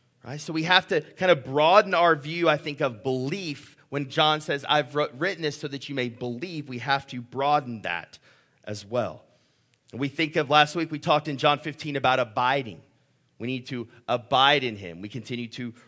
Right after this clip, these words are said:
remain in him, right? This is a relational thing. Our faith is relational between one another and between us and God through Jesus and the Holy Spirit. So it's not just believing some facts about Jesus. It's not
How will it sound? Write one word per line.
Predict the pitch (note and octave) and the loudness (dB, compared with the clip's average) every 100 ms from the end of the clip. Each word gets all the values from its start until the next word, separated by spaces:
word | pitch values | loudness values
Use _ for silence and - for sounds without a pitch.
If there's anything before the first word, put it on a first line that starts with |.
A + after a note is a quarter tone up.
| - | -8
remain | C3+ B2+ C#3 D#3+ D3+ | -6 -2 0 0 -2
in | G#2+ | -6
him, | D#2+ D2+ _ _ _ _ - | -10 -20 _ _ _ _ -2
right? | A2 A2+ | -2 0
This | D#3 D#3 | -2 -2
is | D#3 | 0
a | D3+ C#3+ | 0 0
relational | B2+ C3 A#2+ C#3+ E3 - D3+ C3+ B2 A2 _ _ _ | 0 -2 2 0 0 -4 -4 -4 -4 -8 _ _ _
thing. | _ - F#3 D3+ F2+ | _ -6 -4 -4 -4
Our | A#2+ C#3 | 0 0
faith | C3+ E3+ E3 D#3+ | 0 0 0 -2
is | C#3 A2 | -8 -8
relational | A#2+ A2 A#2 C#3 - - _ _ | -10 -6 -4 -4 -10 -16 _ _
between | B2+ - C#3+ | -10 -4 -4
one | C3 C3+ | 0 0
another | A#2 B2 D3+ G3+ G3 - _ _ | 2 4 4 2 -4 -10 _ _
and | C#3 D#3 | -2 -2
between | D3+ D#3 C#3 | -4 -6 -6
us | A2+ B2 A#2 - - | -2 0 -2 -8 -14
and | A#2+ A#2 | -10 -4
God | A#2+ A2+ A2 A2+ | 0 2 2 -4
through | A2 G#2+ | -14 -12
Jesus | B2 B2+ A2 E2 | -10 -10 -12 -16
and | F#2+ | -16
the | G2 | -14
Holy | G2+ F2+ | -12 -12
Spirit. | F2+ - D3+ F2+ - _ _ _ _ | -14 -12 -10 -12 -14 _ _ _ _
So | - | -14
it's | A#2+ | 0
not | E3+ F#3 | 4 4
just | E3+ C#3+ | 0 -2
believing | E3 E3+ E3 D#3+ | 0 2 0 -2
some | E3 | -6
facts | D3+ F3 F#3+ F#3+ | 0 6 6 4
about | D3 A2+ E2 | -2 -2 -4
Jesus. | - F2 D#2+ B2+ B2+ | -8 -18 -14 -14 -4
It's | |
not | D3+ D3+ | 2 2